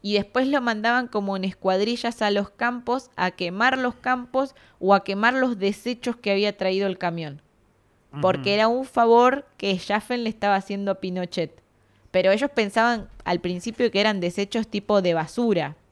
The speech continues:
Speaker 2: Sí, hasta que encontraron ahí el dedo.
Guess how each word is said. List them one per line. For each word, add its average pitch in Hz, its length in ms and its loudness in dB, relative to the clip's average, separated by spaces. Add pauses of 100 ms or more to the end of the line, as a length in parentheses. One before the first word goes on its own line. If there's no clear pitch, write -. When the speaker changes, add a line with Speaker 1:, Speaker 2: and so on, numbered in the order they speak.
(260)
Speaker 2:
Sí, 165 600 -2 (220)
hasta 107 360 -10
que 117 80 -8
encontraron 117 580 -6
ahí 131 160 -6
el 123 160 -6
dedo. 110 640 -6